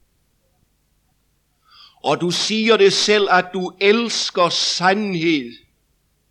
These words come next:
i hjertets løndom.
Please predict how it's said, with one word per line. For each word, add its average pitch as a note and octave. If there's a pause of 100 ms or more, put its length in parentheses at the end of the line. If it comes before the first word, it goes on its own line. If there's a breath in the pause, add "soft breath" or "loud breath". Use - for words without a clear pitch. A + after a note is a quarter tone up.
(1040)
i D3
hjertets E3
løndom. C#3+